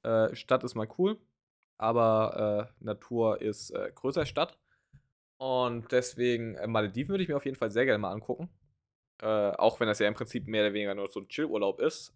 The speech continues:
aber generell diese Atmosphäre, die Strände und so, äh, finde ich halt super schön.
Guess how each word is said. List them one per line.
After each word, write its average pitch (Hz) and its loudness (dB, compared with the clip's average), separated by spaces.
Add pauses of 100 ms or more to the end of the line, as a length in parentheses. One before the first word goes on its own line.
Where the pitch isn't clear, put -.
(140)
aber 101 2 (760)
generell 104 2
diese 98 -4
Atmosphäre, 107 -2
die 104 -8
Strände 127 -6
und 131 -4
so, 139 -6 (280)
äh, 104 -4 (240)
finde 113 -10
ich 107 -8
halt 98 -4
super 110 -2
schön. 123 -6